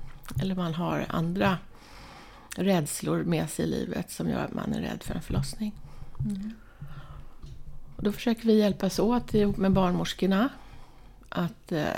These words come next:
Speaker 1: stötta och hjälpa kvinnorna i första hand för att våga föda vaginalt, att våga lita på sig själv och lita på oss och så.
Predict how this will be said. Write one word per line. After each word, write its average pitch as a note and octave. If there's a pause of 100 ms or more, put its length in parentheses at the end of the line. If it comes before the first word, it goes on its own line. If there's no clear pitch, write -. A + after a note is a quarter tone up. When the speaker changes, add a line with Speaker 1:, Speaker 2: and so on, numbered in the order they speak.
(140)
Speaker 1:
stötta -
och D#3+
hjälpa E3+
kvinnorna F#3 (800)
i F3+
första G#3+
hand - (260)
för G3
att D3
våga E3 (200)
föda D#3
vaginalt, -
att -
våga F3+
lita E3
på D#3
sig E3
själv -
och -
lita E3+
på -
oss -
och -
så. -